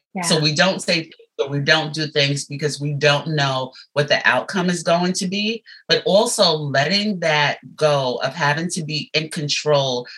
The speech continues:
Speaker 2: of everything and the outcomes and being afraid that it might not happen the way you want it to happen,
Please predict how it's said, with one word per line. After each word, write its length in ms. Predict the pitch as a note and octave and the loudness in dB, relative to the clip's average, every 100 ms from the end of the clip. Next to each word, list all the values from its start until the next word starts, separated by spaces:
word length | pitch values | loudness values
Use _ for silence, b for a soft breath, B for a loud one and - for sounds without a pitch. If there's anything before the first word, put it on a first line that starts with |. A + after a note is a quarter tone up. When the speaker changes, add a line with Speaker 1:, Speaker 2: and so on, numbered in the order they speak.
| B C#3+ | B -10
Speaker 2:
of 120 | C3+ | 0
everything 720 | D3 C#3+ D3+ C#3 C#3+ C3+ B2+ - _ | 2 4 0 0 -4 -2 -6 -10 _
and 160 | D3+ D3+ | 0 2
the 60 | C#3 | 2
outcomes 540 | C3+ C#3 - C#3+ C#3 C#3 | 2 2 0 -4 -4 -2
and 160 | C#3 | -2
being 180 | D3+ E3+ | -2 0
afraid 680 | D3+ - - D3+ C#3+ C#3+ C#3 | 0 -2 -6 2 4 4 2
that 260 | C#3+ C#3 B2 | 2 2 0
it 200 | C#3+ C#3+ | 0 -2
might 280 | C#3+ C#3 | -2 -4
not 260 | C3+ C3 B2+ | -6 -4 -4
happen 560 | C#3+ C3 C3+ - A3 G#3 | -2 0 0 0 0 2
the 120 | D3+ | 2
way 200 | C#3+ C#3+ | 2 0
you 200 | C#3 C#3+ | -2 -4
want 280 | B2+ C3 B2+ | -4 -4 -4
it 120 | - | -4
to 80 | A#2+ | -6
happen, 600 | A#2+ G#2+ - E2+ - | -2 -2 -2 -6 -10